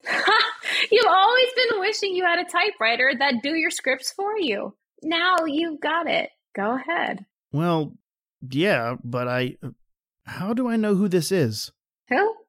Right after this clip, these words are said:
Speaker 2: Well, this character, or whatever he is.
Speaker 1: Well,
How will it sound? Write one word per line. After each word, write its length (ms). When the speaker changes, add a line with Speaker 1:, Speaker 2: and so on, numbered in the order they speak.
Speaker 2:
Well, 200
this 280
character, 600
or 360
whatever 600
he 200
is. 340
Speaker 1:
Well, 400